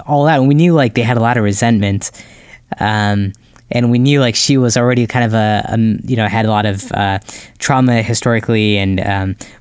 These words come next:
might have been dealing with some, uh, mental issues. So I, I feel like they, it was pretty manipulative the way they kind of combined these things.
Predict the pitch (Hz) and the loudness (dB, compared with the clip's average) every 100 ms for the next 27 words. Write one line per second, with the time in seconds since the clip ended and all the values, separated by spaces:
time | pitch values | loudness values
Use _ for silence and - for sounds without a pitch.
0 | - 117 113 104 110 104 104 101 98 - | -2 0 0 0 0 2 0 0 -2 -2
1 | 104 98 98 104 98 110 117 113 101 - | -2 0 -2 -2 0 0 0 0 -2 -2
2 | 101 101 - - - - - 120 113 110 | -2 -4 -6 -18 -20 -20 -6 -2 0 -2
3 | - 247 233 120 131 117 113 - 175 135 | -2 0 0 0 0 0 0 0 0 2
4 | 120 165 117 101 104 104 104 104 98 113 | 2 2 0 0 0 0 0 0 -2 -2
5 | 101 107 101 107 117 104 - 101 95 92 | -2 -2 -2 0 2 0 -2 -2 -2 -4